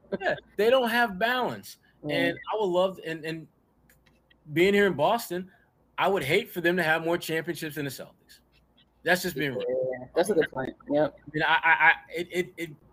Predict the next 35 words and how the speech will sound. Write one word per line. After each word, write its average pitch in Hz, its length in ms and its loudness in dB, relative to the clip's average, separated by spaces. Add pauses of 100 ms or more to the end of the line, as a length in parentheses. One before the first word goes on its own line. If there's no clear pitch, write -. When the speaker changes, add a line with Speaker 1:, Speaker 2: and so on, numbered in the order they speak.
(140)
Speaker 2:
especially 240 580 0
when 190 120 2
I 165 80 2
think 180 260 -4
about 147 320 0
how 143 140 0
close 175 340 -6
the 156 60 -10
Celtics 151 480 -4
came 143 280 -2
within 131 180 -6
the 127 60 -8
last 135 320 -8
four 131 140 -4
or 123 40 -10
five 123 260 -4
years 113 240 -6 (340)
of 135 140 -4
getting 170 200 4
to 170 100 -4
the 151 100 -2
finals. 120 480 -2 (240)
And 156 200 2
once 196 180 2
you 196 60 -6
get 175 160 2
to 175 80 -4
the 156 80 -4
finals, 143 360 -2
anything 147 380 -2
and 131 100 0
everything 123 320 -2
can 107 100 -10
happen. 90 280 -10 (400)
Um, 95 340 -8